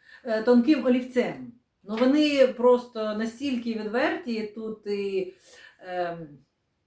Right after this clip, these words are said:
жіночий оральний секс, і чоловічий оральний секс, і, в общем, да, шоколадці Корона дуже сподобалась. Да.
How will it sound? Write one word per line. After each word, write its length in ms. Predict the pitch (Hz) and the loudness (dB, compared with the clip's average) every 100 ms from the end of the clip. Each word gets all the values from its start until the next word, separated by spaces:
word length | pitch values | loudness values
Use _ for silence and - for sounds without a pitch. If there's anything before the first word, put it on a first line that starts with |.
| _ _ - - _ | _ _ -20 -20 _
жіночий 640 | 165 220 302 359 359 320 | -4 0 2 2 2 4
оральний 500 | 294 277 285 285 277 | 4 2 0 0 -2
секс, 400 | 269 277 269 262 | -2 0 0 0
і 80 | 175 | -8
чоловічий 680 | - 151 143 170 349 - 311 | -12 -16 -10 2 4 4 2
оральний 460 | 277 277 269 262 | 2 2 4 2
секс, 480 | 254 269 254 247 - | 0 0 0 -2 -8
і, 480 | 208 196 196 190 190 _ - - - | -12 -10 -8 -8 -10 _ -20 -20 -12
в 60 | |
общем, 460 | 214 - 202 190 180 | -10 -10 -12 -12 -10
да, 220 | 180 165 | -8 -8
шоколадці 1080 | - - 226 262 254 - 254 247 240 220 - - | -10 -4 2 2 2 -2 -4 0 0 -2 -6 -12
Корона 680 | - 196 214 247 233 226 202 156 | -14 -8 -2 0 0 -2 -6 -10
дуже 480 | 185 190 190 190 - | -10 -10 -10 -10 -14
сподобалась. 880 | _ 180 165 151 151 147 147 _ _ _ _ | _ -12 -10 -10 -12 -18 -20 _ _ _ _
Да. 300 | 160 143 151 | -20 -20 -20